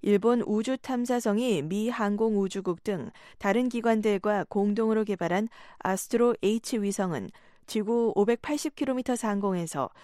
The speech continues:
주로 블랙홀과 은하수에서 나오는 X선을 관측하게 됩니다. 위성은 이날 청명한 날씨 속에 일본 남부 다네가시마 우주센터에서 로켓에 탑재돼 발사됐습니다.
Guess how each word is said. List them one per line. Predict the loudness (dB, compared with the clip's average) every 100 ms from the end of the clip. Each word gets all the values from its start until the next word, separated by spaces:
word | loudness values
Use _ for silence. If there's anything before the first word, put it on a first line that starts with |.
| -20 -8
주로 | 0 2 2
블랙홀과 | 2 2 2 2 0 2 2 2
은하수에서 | 2 2 0 -2 -2 -2 0
나오는 | 0 0 0 -2 -4 -12 -2
X선을 | 0 0 0 -2 0 0 0
관측하게 | -2 -2 -4 -4 -4
됩니다. | -4 -6 -6 -8 -10 -12 _ _ -20 -20 -12
위성은 | -2 0 2 0 2
이날 | 2 2 2 0 -2
청명한 | -4 -2 -4 -2
날씨 | -2 -2 -4
속에 | -6 -6 -6 -8 -12 -20
일본 | 0 2 4 4 2
남부 | 0 0 0 0 0 -2
다네가시마 | -4 -2 0 0 -2 0 0 0 0
우주센터에서 | -2 -4 -4 -4 -4 -4 -6 -6 -8 -10 -16 -10
로켓에 | 0 0 2 0 0
탑재돼 | -2 -6 -4 -2 0 0
발사됐습니다. | -2 -4 -2 -2 -2 -6 -8 -10 -10 -12 -12